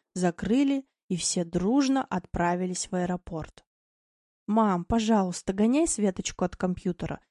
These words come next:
только после уроков и не больше двух часов в день, ладно?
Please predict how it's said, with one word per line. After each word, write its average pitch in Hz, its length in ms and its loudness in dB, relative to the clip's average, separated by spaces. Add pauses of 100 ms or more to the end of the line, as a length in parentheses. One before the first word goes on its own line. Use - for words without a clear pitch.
(180)
только 285 280 4
после 294 360 4
уроков 285 500 6
и 220 40 2
не 226 160 4
больше 226 340 4
двух 202 260 0
часов 214 440 0
в - 80 -20
день, 165 320 -4
ладно? 233 460 2